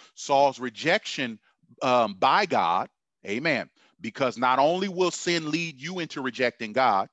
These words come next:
but you can go so far into a point where God will reject you. That's what we read in Psalms, uh, excuse me, in Sam, First Samuel chapter fifteen,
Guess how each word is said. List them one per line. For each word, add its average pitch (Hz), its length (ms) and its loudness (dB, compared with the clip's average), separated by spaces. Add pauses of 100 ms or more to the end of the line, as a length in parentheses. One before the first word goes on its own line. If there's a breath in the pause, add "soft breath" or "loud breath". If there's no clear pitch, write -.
(680 soft breath)
but 143 200 -2
you 190 120 -8
can 165 160 -6
go 147 180 4
so 151 340 0
far 120 600 0
into 131 340 -4
a 117 60 0
point 147 440 -4 (280 soft breath)
where 127 260 0
God 123 580 4
will 113 400 -4
reject 110 540 -4
you. 147 180 -14
That's 92 260 -4
what 104 140 -10
we 117 160 -6
read 127 340 2 (260 loud breath)
in 117 140 -8
Psalms, 123 720 0 (160)
uh, 113 160 -2
excuse 113 280 -10
me, 110 140 -8
in 113 120 -10
Sam, 139 360 -2
First - 280 -6
Samuel 107 520 -2 (240 soft breath)
chapter 113 340 -2
fifteen, 120 720 -4